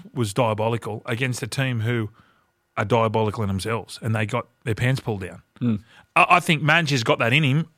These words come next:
Speaker 1: Um, I think it was fine. Maybe he's a bit. He's, this weekend he's playing against Penrith. I mean, has the pressure got to him a little bit? 'Cause obviously the Ivan Cleary, but
Speaker 2: Yeah.
Speaker 1: no, I, I, I think it's fair play. Sometimes you need a bit of a rev up.
Speaker 2: What was the best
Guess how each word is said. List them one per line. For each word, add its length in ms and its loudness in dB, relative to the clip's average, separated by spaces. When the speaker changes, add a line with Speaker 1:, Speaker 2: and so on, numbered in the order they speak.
Speaker 1:
Um, 440 2
I 80 6
think 220 0
it 100 -8
was 120 -8
fine. 360 -2
Maybe 260 4
he's 140 4
a 60 4
bit. 200 2
He's, 240 -2
this 200 0
weekend 320 4
he's 100 0
playing 320 2
against 340 -4
Penrith. 380 0
I 20 0
mean, 300 0
has 120 -4
the 60 -4
pressure 280 0
got 140 -4
to 80 -10
him 180 0
a 20 0
little 220 0
bit? 160 -2
'Cause 120 -6
obviously 360 -6
the 80 -6
Ivan 240 -6
Cleary, 320 -4
but 140 -12
Speaker 2:
Yeah. 200 0
Speaker 1:
no, 260 2
I, 140 6
I, 200 2
I 20 4
think 120 2
it's 100 -4
fair 160 0
play. 340 0
Sometimes 360 4
you 60 4
need 140 6
a 40 2
bit 120 4
of 60 0
a 40 -4
rev 200 0
up. 260 -2
Speaker 2:
What 240 6
was 160 -2
the 140 -4
best 600 0